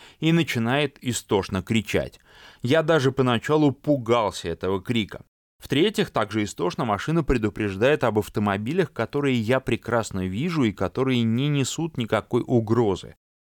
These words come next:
В-четвёртых, гибридная «восьмёрка» иногда начинает считать угрозой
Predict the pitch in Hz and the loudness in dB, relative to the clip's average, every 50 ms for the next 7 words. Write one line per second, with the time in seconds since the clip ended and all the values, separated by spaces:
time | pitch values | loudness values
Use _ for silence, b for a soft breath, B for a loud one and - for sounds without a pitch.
0 | _ _ _ - - - 151 127 - - 90 90 104 131 143 - - 101 - - | _ _ _ -6 -2 0 0 0 2 2 4 4 4 4 2 0 -2 -2 -2 -4
1 | - - - 113 117 127 131 139 160 147 147 135 117 101 101 101 98 - - 139 | -10 -8 -2 2 2 4 4 4 4 4 4 4 4 4 4 2 2 0 0 0
2 | 170 180 - - 156 - 147 139 123 120 110 104 101 104 131 151 156 135 - - | 0 0 0 -2 -2 0 2 2 4 4 2 0 0 0 0 0 0 -2 -4 -6
3 | 113 117 135 143 127 - - - - 123 - - 131 120 - - - 147 131 120 | -4 -2 0 0 0 -2 -2 -2 -2 -2 0 2 0 0 0 -2 -2 -2 -2 0
4 | 104 123 120 135 165 180 156 135 107 92 B | 0 0 2 2 2 2 2 2 0 0 B